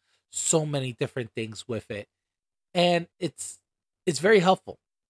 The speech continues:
It's honestly so super helpful. After taking it for, like, three days, I could already see the difference that it was making for me.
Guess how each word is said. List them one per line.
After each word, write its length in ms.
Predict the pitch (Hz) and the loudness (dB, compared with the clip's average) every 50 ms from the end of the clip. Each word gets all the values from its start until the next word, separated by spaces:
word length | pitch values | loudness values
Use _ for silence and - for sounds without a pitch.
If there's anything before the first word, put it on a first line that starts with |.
| _ _ _ _ _ _ _ _ _ _ _ | _ _ _ _ _ _ _ _ _ _ _
It's 240 | - 127 - - - - | -8 -8 -6 -8 -8 -4
honestly 580 | - 143 143 147 151 139 - 160 156 147 151 - _ | -4 -2 -2 -2 -4 -4 -4 -4 -4 -4 -4 -8 _
so 800 | - - - - - - 143 135 135 131 135 135 135 139 139 - _ _ _ _ _ _ _ _ | -18 -18 -16 -8 0 2 4 4 4 4 2 0 -2 -4 -6 -12 _ _ _ _ _ _ _ _
super 320 | - - 139 - - 123 | -10 -8 -6 -4 -4 -2
helpful. 600 | 113 135 131 123 - - 139 127 123 120 - - _ _ _ _ _ _ _ _ _ _ _ _ - | -2 -2 -2 -4 -6 -6 -6 -6 -6 -6 -8 -12 _ _ _ _ _ _ _ _ _ _ _ _ 0
After 480 | 139 131 139 - - - 123 120 113 107 - _ _ _ _ - | 0 0 0 -2 -4 -4 -4 -4 -4 -8 -10 _ _ _ _ -6
taking 340 | - 147 131 - 135 131 131 | -4 -4 -4 -4 -6 -8 -6
it 240 | 127 123 113 - _ | -6 -6 -6 -8 _
for, 80 | - 113 | -8 -8
like, 180 | 101 95 92 - _ _ | -8 -8 -12 -16 _ _
three 260 | - 113 117 123 127 | -14 -8 -6 -4 -2
days, 480 | 123 123 120 127 135 147 165 - - - _ _ _ _ _ _ _ _ _ _ _ _ _ _ _ _ _ - | 0 0 0 0 0 -2 -4 -8 -14 -20 _ _ _ _ _ _ _ _ _ _ _ _ _ _ _ _ _ -4
I 80 | 123 | -2
could 160 | - - 120 - _ - | -2 -4 -6 -8 _ 2
already 500 | 131 127 127 120 113 131 123 120 113 107 | 2 4 2 2 2 0 0 0 -2 -6
see 300 | - - - 120 107 104 | -10 -12 -12 -10 -10 -10
the 120 | 98 98 | -10 -8
difference 640 | 90 - 98 - - - 98 101 95 92 - _ _ - | -6 -6 -6 -6 -6 -6 -6 -6 -8 -10 -14 _ _ -18
that 160 | 92 90 - _ | -18 -18 -18 _
it 60 | 104 | -16
was 220 | 98 90 - - - | -16 -14 -14 -12 -10
making 320 | 101 90 98 - - 110 | -8 -8 -8 -10 -12 -14
for 160 | - - 123 | -10 -10 -10
me. 220 | 117 123 127 135 | -8 -8 -10 -12